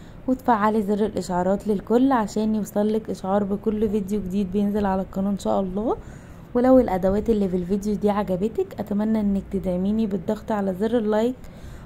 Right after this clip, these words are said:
ويلا بقى بينا دلوقتي نبتدي الفيديو بتاعنا مع بعض ونشوف المنتجات والادوات اللي موجودة معانا في الفيديو ده، وهنشوف ونتعرف مع بعض ازاي نقدر نستخدم الادوات دي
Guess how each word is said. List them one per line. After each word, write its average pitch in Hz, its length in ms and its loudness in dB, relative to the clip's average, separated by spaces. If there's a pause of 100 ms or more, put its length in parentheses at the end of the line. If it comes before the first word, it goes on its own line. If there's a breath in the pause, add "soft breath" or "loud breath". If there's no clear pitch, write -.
(120)
ويلا 247 280 6
بقى 208 220 2
بينا 214 300 0
دلوقتي 202 600 0 (340 loud breath)
نبتدي 220 340 0
الفيديو 208 400 2 (100)
بتاعنا 214 300 0
مع 190 200 0
بعض 233 340 2
ونشوف 220 400 2
المنتجات 208 720 0
والادوات 208 460 0
اللي 208 160 0
موجودة 190 400 0
معانا 202 300 0
في 190 80 -2
الفيديو 196 380 0
ده، 208 220 2 (600 loud breath)
وهنشوف 233 640 2
ونتعرف 214 640 2
مع 202 160 2
بعض 208 300 2
ازاي 220 340 2
نقدر 214 360 0
نستخدم 208 520 0
الادوات 190 440 2
دي 208 280 2